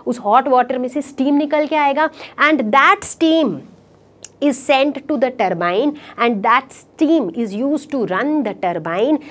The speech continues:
and running of the turbine helps us to generate electricity। तो इस तरीके से हम एक न्यूक्लियर रिएक्टर के अंदर इलेक्ट्रिसिटी जनरेट करते हैं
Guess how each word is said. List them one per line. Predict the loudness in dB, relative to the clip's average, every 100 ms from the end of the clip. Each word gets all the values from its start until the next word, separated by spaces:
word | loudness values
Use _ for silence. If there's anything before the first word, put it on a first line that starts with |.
| 0 2
and | 4 4 2 2
running | 0 0 0
of | 0 -2
the | -2 -2
turbine | -4 -2 -2 -2 -2
helps | -6 -6 -8
us | -8 -6
to | -6
generate | -6 -6 -2 -2 -2 -20 -6
electricity। | -2 -2 -2 -8 -8 -12 -16 -20 -20 -8 2
तो | 4 6
इस | 4 4
तरीके | 2 2 0 0
से | 0
हम | 0 0
एक | 0
न्यूक्लियर | 0 -2 -2 -2 2 2 2
रिएक्टर | 2 2 0 -2 -4
के | -2
अंदर | -4 -4 -2 -2
इलेक्ट्रिसिटी | 0 -2 -2 -4 -8 -4 -2
जनरेट | 0 0 0 -2 -4
करते | -6 -2 0
हैं | 0